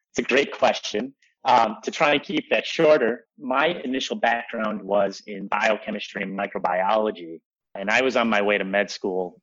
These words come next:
when I was in college until I decided I was done with school. <laughs> So after that, it was about switching directions.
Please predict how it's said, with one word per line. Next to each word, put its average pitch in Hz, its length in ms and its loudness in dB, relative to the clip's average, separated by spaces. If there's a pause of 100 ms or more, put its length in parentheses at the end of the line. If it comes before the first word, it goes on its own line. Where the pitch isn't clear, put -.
when 92 140 -10
I 90 100 -6
was 90 140 -8
in 87 120 -16
college 85 560 -4 (360)
until 113 280 0
I 110 120 6
decided 104 500 0
I 95 140 2
was 95 260 -4
done 101 260 -2
with 90 120 -8
school. - 340 -10 (360)
<laughs> - 140 -4 (1000)
So 113 380 4
after 131 340 4
that, 120 360 6
it 113 100 -2
was 110 160 -2
about 107 360 2
switching 135 440 0
directions. 117 720 0